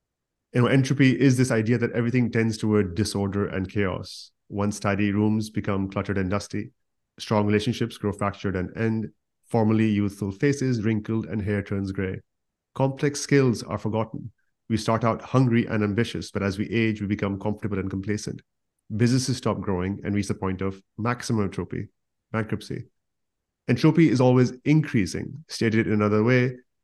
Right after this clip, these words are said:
the availability of energy is always decreasing. This is why life seems to always get more difficult and complicated. Energy flows through into all areas of our life. If we feel lethargic and depleted, we can't do a great job with our children because they have far more energy than we do.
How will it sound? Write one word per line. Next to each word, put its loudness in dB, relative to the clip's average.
the 4
availability 4
of 2
energy 0
is 2
always 0
decreasing. -4
This -2
is 6
why 10
life 6
seems 0
to 0
always 2
get -2
more 2
difficult -4
and -4
complicated. -4
Energy 8
flows 2
through -2
into 0
all 6
areas 0
of -8
our -6
life. -8
If -12
we 0
feel 2
lethargic 0
and 0
depleted, 2
we 2
can't 4
do 4
a 6
great 2
job 0
with -4
our 2
children 2
because 2
they 2
have 0
far 0
more -2
energy -2
than 0
we 4
do. -2